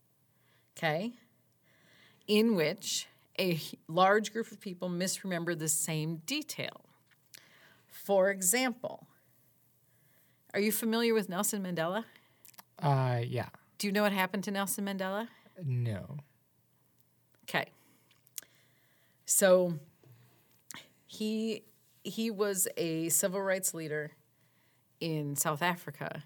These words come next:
Speaker 1: He
Speaker 2: Mm-hmm.
Speaker 1: protested apartheid. He went to jail.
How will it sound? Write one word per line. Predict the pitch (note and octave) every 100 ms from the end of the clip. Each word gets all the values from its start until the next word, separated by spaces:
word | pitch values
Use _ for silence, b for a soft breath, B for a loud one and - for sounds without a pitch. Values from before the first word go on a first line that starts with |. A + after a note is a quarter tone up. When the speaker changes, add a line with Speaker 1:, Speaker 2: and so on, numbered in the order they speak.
| _
Speaker 1:
He | - C3+
Speaker 2:
Mm-hmm. | A#2
Speaker 1:
protested | B2+ D#3 D#3 - C#3+
apartheid. | - - - - C#3+ - F3+ - _ _ b b b b b b
He | - F#3+
went | F3 E3+ -
to | D3+
jail. | E3 F#3 D#3+ - -